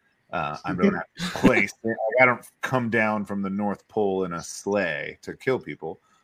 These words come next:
Speaker 1: I'm just crazy. Um,
Speaker 2: Yes.
Speaker 1: but Goldberg was, like, a real, like, is actual Santa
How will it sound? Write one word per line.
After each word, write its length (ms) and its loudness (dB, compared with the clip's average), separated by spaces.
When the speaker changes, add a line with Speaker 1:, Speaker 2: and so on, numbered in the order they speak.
Speaker 1:
I'm 240 -8
just 240 -8
crazy. 460 -4
Um, 380 -2
Speaker 2:
Yes. 280 -16
Speaker 1:
but 260 -6
Goldberg 400 2
was, 140 -2
like, 120 0
a 60 -2
real, 560 -2
like, 180 -6
is 140 -4
actual 540 -2
Santa 600 -8